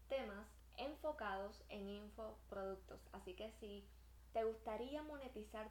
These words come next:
tus conocimientos, utilizar tus conocimientos para ayudar a otras personas y al mismo tiempo hacer cantidades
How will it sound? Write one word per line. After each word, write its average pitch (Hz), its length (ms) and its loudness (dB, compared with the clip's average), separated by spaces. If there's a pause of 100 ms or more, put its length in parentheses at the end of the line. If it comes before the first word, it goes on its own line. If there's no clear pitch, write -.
tus 240 140 -2
conocimientos, 214 840 -4
utilizar 190 540 -2
tus 226 120 -2
conocimientos 233 880 -4 (300)
para 196 160 2
ayudar 185 380 2
a 226 80 2
otras 262 240 -4
personas 214 480 -4 (200)
y 285 180 0
al 220 140 2
mismo 208 280 -2
tiempo 196 460 -4 (280)
hacer 202 300 0
cantidades 214 600 0